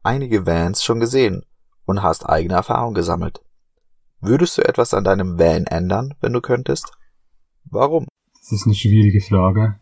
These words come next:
Speaker 2: Ich habe noch nicht so viele andere Vans gesehen. Im Eigentlichen fühle ich mich extrem wohl in meinem Van. <clears throat> Wie gesagt, er fühlt sich sehr auch nach meinem eigentlichen Zuhause, dem Wohnmobil, an.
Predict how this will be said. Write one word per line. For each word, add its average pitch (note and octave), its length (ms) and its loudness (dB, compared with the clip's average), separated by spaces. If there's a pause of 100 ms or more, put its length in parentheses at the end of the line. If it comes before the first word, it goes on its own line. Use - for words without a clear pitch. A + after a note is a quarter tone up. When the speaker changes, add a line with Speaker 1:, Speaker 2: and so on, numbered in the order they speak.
Speaker 2:
Ich A2 180 -2
habe G#2+ 180 4
noch G#2 180 0
nicht G#2 120 0
so A#2 380 4
viele A2 320 2
andere G2+ 340 4
Vans G2+ 300 4
gesehen. G#2+ 480 0 (960)
Im A#2+ 120 6
Eigentlichen C3 520 4
fühle A2+ 240 6
ich G#2 100 2
mich A2+ 260 2
extrem G#2+ 540 2
wohl G#2+ 320 6 (100)
in B2 140 4
meinem A2+ 340 6
Van. A#2 340 4 (420)
<clears throat> E3 300 6
Wie A2+ 100 2
gesagt, G#2+ 300 2
er G2+ 40 0
fühlt F#2+ 180 -2
sich - 240 -4
sehr F#2 220 0
auch F#2 180 -2
nach - 300 -6 (480)
meinem F#2+ 480 4
eigentlichen G2+ 520 2
Zuhause, G2 400 0
dem F#2+ 180 2
Wohnmobil, G#2+ 420 4
an. G#2+ 260 2